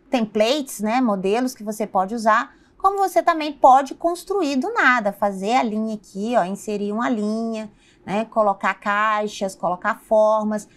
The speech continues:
dá um pouco mais de trabalho. Mas se você tiver essa disponibilidade de tempo,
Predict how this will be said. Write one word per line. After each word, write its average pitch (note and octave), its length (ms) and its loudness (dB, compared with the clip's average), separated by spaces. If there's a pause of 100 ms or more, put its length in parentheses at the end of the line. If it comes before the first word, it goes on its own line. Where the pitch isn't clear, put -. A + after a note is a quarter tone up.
(160)
dá G3 120 6
um G#3 80 2
pouco G#3 260 0
mais A#3 200 2
de A3 80 -16
trabalho. D#4 540 6 (280)
Mas A3 320 2
se - 60 -14
você D#4+ 240 0
tiver B3+ 240 -2
essa A#3 220 0
disponibilidade A3+ 1000 0
de A#3 100 -6
tempo, B3 480 -6